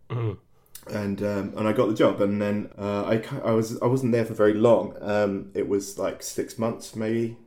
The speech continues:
Speaker 2: and then again in, in my local, in the hot games media atmosphere of, uh, Hertfordshire.
Speaker 1: <laughs>
Speaker 2: So this is, like, Sawbridgeworth is in sort of east of Hertfordshire.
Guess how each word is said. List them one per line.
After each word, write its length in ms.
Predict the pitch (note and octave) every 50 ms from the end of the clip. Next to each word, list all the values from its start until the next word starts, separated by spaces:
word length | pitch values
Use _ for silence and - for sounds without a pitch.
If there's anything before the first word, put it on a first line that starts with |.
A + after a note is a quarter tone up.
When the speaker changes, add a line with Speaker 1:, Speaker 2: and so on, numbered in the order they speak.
| -
Speaker 2:
and 160 | - A2 A2 A2
then 80 | A2
again 340 | G#2+ G2+ - C3 B2+ G#2+ G2+
in, 180 | G2 G2 F#2+ G2+
in 180 | - - G2+
my 100 | G2 G2
local, 500 | G2+ G#2 G#2+ G2+ - G2+ G2 F#2+ - - - - _ _ - G#2+ A2 -
in 200 | - G#2+ A2+ A#2
the 100 | G#2+ G#2
hot 500 | G2+ - - - - - - - - - - -
games 380 | - G#2+ G#2 G2+ G2+ G2+ -
media 260 | G2 G2 G2 F#2+ F#2+ F#2+
atmosphere 460 | - C#2 F2 - - - F#2+ F#2 F2+
of, 100 | F2 - - - _ _ _ _ _ -
uh, 240 | F#2 G2+ F#2 F#2 - -
Hertfordshire. 640 | - A2+ A2 - - - - - - F2+ E2+ E2 - -
Speaker 1:
<laughs> 40 | - - - - - - - - -
Speaker 2:
So 140 | - - -
this 240 | - - - - -
is, 120 | G3+ -
like, 180 | G3 G3 - -
Sawbridgeworth 580 | - C3+ B2+ A#2+ A2+ A2 G2+ G#2+ G#2 G2 - G2+
is 120 | G2 F#2+
in 260 | G2+ F#2+ F#2+ F#2 - - -
sort 340 | - - - G2+ - - -
of 60 | -
east 180 | G2+ - - -
of 80 | G#2
Hertfordshire. 560 | G2 G2+ F#2+ - - - - G2+ F#2+ F#2 -